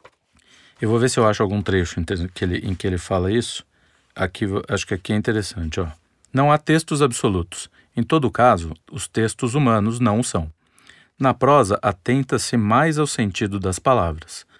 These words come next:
No verso, ao som. Em um texto redigido por uma inteligência infinita, em um texto redigido pelo Espírito Santo, como supor uma desatenção, uma fissura?" <laughs> Olha que interessante.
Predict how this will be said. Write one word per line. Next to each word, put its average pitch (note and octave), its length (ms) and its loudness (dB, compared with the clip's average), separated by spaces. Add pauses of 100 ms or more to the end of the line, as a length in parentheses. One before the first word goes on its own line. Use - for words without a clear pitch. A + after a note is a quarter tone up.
(460)
No B2 100 2
verso, G#2+ 500 0 (160)
ao C3+ 140 4
som. G2 340 -4 (520)
Em F#3+ 120 4
um D#3+ 140 4
texto B2+ 400 0
redigido G#2+ 640 0
por A2+ 160 0
uma A2+ 160 4
inteligência G#2+ 580 -2
infinita, G#2 640 -2 (560)
em D3+ 140 4
um E3+ 100 2
texto C3+ 320 2
redigido G2+ 520 -2
pelo F#2 240 0
Espírito C3 480 -2
Santo, - 480 -4 (1080)
como G#3 260 6
supor B2+ 560 0 (300)
uma B2 220 2
desatenção, G2+ 840 0 (320)
uma A2 160 0
fissura?" E2+ 560 -6 (460)
<laughs> - 640 -20
Olha G2+ 120 -2
que F#2+ 60 -4
interessante. F2+ 640 -4